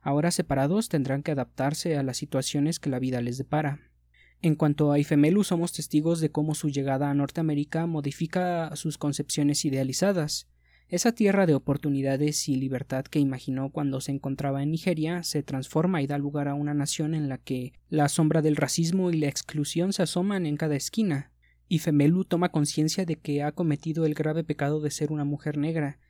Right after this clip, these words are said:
y de que el simple hecho de tener el cabello rizado o poseer un acento particular puede ser la razón por la cual no se obtiene un trabajo. Al principio, el sinfín de reglas ocultas que parecen regir la interacción de los estadounidenses la aíslan de toda posible interacción con ese mundo,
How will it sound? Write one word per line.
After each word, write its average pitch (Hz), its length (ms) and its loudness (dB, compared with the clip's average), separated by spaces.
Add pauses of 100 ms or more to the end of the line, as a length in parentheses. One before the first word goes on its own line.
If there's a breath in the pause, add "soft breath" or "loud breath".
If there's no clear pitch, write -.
y 156 120 -4
de 147 140 0
que 151 180 2
el 147 80 0
simple 214 320 2
hecho 214 240 0
de 160 100 0
tener 156 320 0
el 151 80 -2
cabello 147 320 -2
rizado 147 560 0
o 139 320 0
poseer 151 400 -2
un 156 140 0
acento 147 340 -4
particular 156 680 -2 (280 soft breath)
puede - 200 2
ser 160 180 0
la 160 140 0
razón 160 320 -4
por - 120 -4
la 135 120 -2
cual 180 240 -2
no 156 80 -2
se - 100 -2
obtiene 143 380 0
un 139 100 0
trabajo. 139 520 -2 (200)
Al 151 160 0
principio, 240 560 4
el 254 80 4
sinfín 190 400 0
de 185 100 2
reglas 180 400 -2
ocultas 156 520 0
que 147 80 2
parecen 147 640 -2
regir 139 320 -4
la 147 100 2
interacción 147 800 -2
de 147 100 0
los 127 220 -6
estadounidenses 156 880 -2
la 135 140 0
aíslan 156 420 2
de 143 80 0
toda 147 300 -2
posible 143 400 0
interacción 143 580 -2
con 135 220 -4
ese 143 180 -2
mundo, 147 420 0